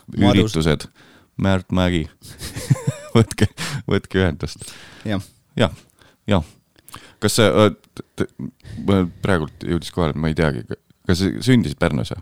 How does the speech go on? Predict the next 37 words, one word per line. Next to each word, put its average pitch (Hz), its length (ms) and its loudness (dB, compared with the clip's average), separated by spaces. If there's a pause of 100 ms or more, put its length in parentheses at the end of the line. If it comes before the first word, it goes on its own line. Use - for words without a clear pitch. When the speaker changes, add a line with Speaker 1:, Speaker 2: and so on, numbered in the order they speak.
Speaker 2:
Sa - 140 -4
oled 85 120 4
Speaker 1:
Jaa. 110 140 6
Speaker 2:
Pä-, 82 220 -4
Pärnu, 92 360 2
Pärnu 98 300 2
Speaker 1:
Jaa, 110 100 6
Speaker 2:
poiss? 82 300 0
Speaker 1:
jaa, 101 160 0 (140)
Speaker 2:
Maakas? 87 420 -2 (360)
Speaker 1:
jaa. 98 200 2 (140)
Speaker 2:
Maakas - 340 -6
sa - 80 -12
oled? - 160 -16
Speaker 1:
Jaa, 95 180 -2
jaa. 95 520 -10
Pool 110 420 2
elu 107 200 2 (180)
täitsa 98 300 -8
linnast 101 380 -6
nagu 101 160 -18
väljas. 98 300 -10
Speaker 2:
Mhm. 87 260 2 (280)
Aga 87 200 4
Pe-, 87 140 2
Speaker 1:
Pärnu 101 320 2
Speaker 2:
Pe-, 95 60 -6
Speaker 1:
linnast. 98 340 -8
Speaker 2:
jaa, - 80 -6
aga 90 160 0
Peet 101 240 2
Veter 73 240 -4
siis - 80 -8
tõi 80 120 0
nagu 71 220 -4
Tallinna 76 380 -4
või? 73 80 -10